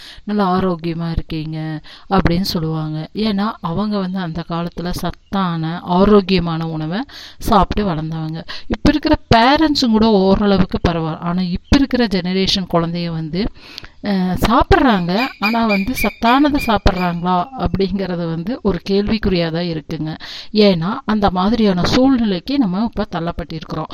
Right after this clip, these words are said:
இப்போ இது, இதனால வந்து கொ-, பல குழந்தைகளுக்கு பல நோய்களும்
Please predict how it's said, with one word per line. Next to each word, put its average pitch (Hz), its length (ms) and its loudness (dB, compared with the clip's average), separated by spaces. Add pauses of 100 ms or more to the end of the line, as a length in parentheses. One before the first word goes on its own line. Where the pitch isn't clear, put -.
(260)
இப்போ 190 260 0 (320)
இது, 226 300 -2
இதனால 214 720 0
வந்து 247 380 0 (120)
கொ-, 196 140 -2
பல 196 220 -2
குழந்தைகளுக்கு 214 640 0
பல 180 440 0 (100)
நோய்களும் 208 640 2